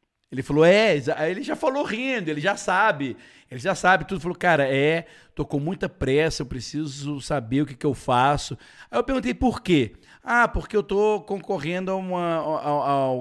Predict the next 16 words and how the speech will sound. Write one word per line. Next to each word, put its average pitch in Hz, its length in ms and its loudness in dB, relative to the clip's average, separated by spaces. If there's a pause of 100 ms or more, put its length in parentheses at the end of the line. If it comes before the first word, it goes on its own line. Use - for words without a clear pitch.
(420)
eu 120 140 -20
tô 151 120 -10
concorrendo 175 480 -4
a 180 40 -2
uma 180 160 -2
vaga 156 640 2 (480)
de 139 120 -4
executivo 175 840 -2
numa 202 240 -2
multinacional." 185 960 0 (1000)
Eu - 80 -8
falei 254 220 -8
com - 120 -4
ele 196 140 6
assim: 147 280 4
"Mas, 139 460 0